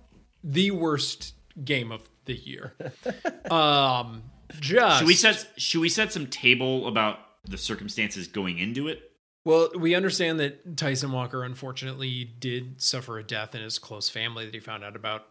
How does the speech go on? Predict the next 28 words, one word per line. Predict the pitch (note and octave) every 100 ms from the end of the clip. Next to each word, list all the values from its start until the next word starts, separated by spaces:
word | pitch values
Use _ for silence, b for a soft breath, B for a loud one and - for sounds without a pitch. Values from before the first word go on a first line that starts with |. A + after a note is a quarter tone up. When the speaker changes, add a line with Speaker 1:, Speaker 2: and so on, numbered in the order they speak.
| _
Speaker 1:
earlier | C#3+ C#3 C3 B2
that | A#2 A2 - B2+
day. | D3+ E3 E3+ F3
That's | C#3 A#2+ -
very | C3 A#2 B2
unfortunate. | A2+ - C#3 C3+ C#3+ C3+ C#3 - B B B B B
Um, | C#3 A#2 A2+ A2 A#2 - _ -
so | - C3+
we | C3+
won't | B2 B2+ C3 - - - - - _ -
talk | - C#3 F3
about | G3+ G#3
how | G3 G#3
this | G3 -
was | F#3 - - -
probably | E3 E3+ E3+
by | E3+
far | - E3+ E3
his | D#3 D3 E3+
worst | D3+ D#3 - - _ E3+
game | D3 D3+ D3+
of | C3+
the | D3+ D3+ D3+ -
season. | - E3+ D#3 D3 F3 E3+ F3+ -
Um, | C#3 B2+ A#2+ A#2+ B2+ C3 - _ - -
just | C3 D3 C#3 G#2 - - - _ _ _ _ _ _ _ _ _ _
very, | C#3 C3+ A#2+ A2+
very, | G#2+ A#2+ - -